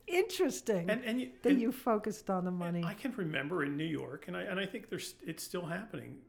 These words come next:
Speaker 2: Like, there were organized car accidents. I bought a,
Speaker 1: Really?
Speaker 2: I bought a dash cam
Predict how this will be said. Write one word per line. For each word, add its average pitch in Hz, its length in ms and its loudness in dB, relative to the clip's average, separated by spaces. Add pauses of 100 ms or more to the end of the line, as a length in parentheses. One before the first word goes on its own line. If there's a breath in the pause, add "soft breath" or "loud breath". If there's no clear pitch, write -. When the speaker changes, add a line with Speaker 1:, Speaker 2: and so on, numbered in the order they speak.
(100)
Speaker 2:
Like, 147 380 -2
there 156 200 2
were 160 200 0
organized 165 920 0
car 185 360 -4
accidents. - 680 -14 (720 soft breath)
I 160 160 4
bought 190 300 4
a, 143 100 -2
Speaker 1:
Really? 339 220 4 (100)
Speaker 2:
I 170 100 8
bought 190 240 2
a 151 40 2
dash 131 460 -2
cam 117 220 -10